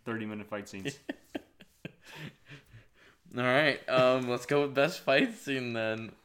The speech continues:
Speaker 2: Or, I mean, I guess there was about four. I'm, I'm le-, legit trying to think how many fight scenes there were.
Speaker 1: So you got the opening one. I don't know if that counts.
Speaker 2: And we'll count it.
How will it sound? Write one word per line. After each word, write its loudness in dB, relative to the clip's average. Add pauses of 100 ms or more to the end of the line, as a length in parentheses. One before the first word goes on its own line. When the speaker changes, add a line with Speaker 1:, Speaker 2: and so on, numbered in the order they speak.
(120)
Speaker 2:
Or, 2 (180)
I 0
mean, 2
I 2
guess -4
there 2
was 0
about -6 (1700)
four. -6 (1200)
I'm, -10
I'm -2
le-, 0
legit 0
trying -6
to -14
think -10
how -8
many -8
fight -6
scenes -12
there -8
were. -8 (400)
Speaker 1:
So -16
you -6
got -6
the -8
opening -8
one. -10
I -8
don't -10
know -12
if -20
that -14
counts. -20 (920)
Speaker 2:
And 2
we'll -2
count -6
it. -6